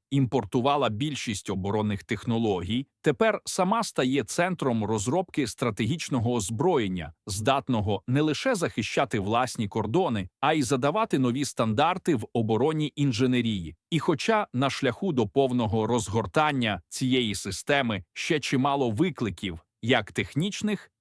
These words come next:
так і політичних, буревій П уже став символом незламності,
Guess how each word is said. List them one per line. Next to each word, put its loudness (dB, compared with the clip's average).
так 0
і 0
політичних, -2
буревій 2
П 2
уже 2
став 0
символом -2
незламності, 0